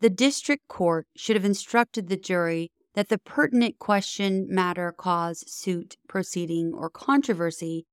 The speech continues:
must be something specific and focused that is pending or may by law be brought before any public official,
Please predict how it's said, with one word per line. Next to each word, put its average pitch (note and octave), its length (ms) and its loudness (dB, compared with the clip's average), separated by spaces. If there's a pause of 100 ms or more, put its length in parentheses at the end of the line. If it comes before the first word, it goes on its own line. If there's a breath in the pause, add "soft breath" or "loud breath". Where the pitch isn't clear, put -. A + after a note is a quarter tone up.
(260)
must C#4+ 380 2
be C#4+ 120 4
something G#3 540 0
specific - 920 -2 (260)
and G#3+ 160 0
focused - 840 0 (320)
that G3 140 2
is - 140 -4
pending C4+ 720 4 (240)
or G#3 220 2
may G#3+ 720 2
by F#3 340 2
law F#3 600 4
be F#3+ 200 -2
brought F3+ 340 -2
before E3+ 420 -2
any F#3+ 240 2
public F3 420 -6
official, F#3 720 -4